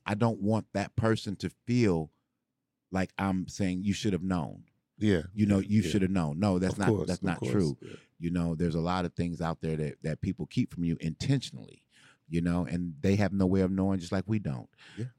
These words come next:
Speaker 1: So, like she said, yeah, like Candy said, I, I do think that that's probably the best way. It's just within your spirit.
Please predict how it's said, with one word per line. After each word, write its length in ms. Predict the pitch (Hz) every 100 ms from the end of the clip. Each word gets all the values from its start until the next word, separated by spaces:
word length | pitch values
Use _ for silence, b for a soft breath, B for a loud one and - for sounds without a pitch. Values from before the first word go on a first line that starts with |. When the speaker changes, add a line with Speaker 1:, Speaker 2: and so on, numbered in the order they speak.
| -
Speaker 1:
So, 440 | - 95 87 80 64
like 180 | 82 85
she 120 | -
said, 220 | 98 90 78
yeah, 260 | 92 85 78
like 160 | 69 80
Candy 240 | 101 104
said, 240 | 92 87 80
I, 160 | - 76
I 60 | 65
do 260 | 80 95 98
think 280 | 87 82 -
that 120 | 82
that's 180 | 87 85
probably 280 | 104 110 90
the 80 |
best 280 | - 73 -
way. 260 | 73 73 73 B B B _
It's 140 | 190
just 340 | - 131 117 -
within 320 | 98 - 98
your 140 | 90
spirit. 480 | 78 - 80 73 64